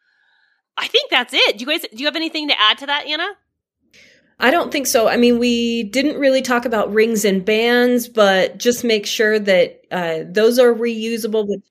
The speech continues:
Speaker 2: yeah, just make sure that they're not, uh, super rusty or anything. Just take care of your rings and bands, and you can reuse those.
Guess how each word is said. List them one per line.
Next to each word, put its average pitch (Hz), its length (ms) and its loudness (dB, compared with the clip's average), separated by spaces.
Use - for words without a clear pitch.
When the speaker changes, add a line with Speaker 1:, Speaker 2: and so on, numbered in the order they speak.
Speaker 2:
yeah, 214 320 4
just 262 280 -2
make 294 260 2
sure 277 300 2
that 247 220 2
they're 233 160 2
not, 196 400 -2
uh, 175 220 -2
super 202 500 -4
rusty 269 880 -2
or 175 140 0
anything. 240 920 2
Just - 520 -4
take 247 380 0
care 220 320 2
of 202 120 0
your 196 160 0
rings 190 380 0
and 185 160 0
bands, 196 520 0
and 208 220 4
you 202 100 6
can 190 200 0
reuse 170 480 -6
those. 190 580 2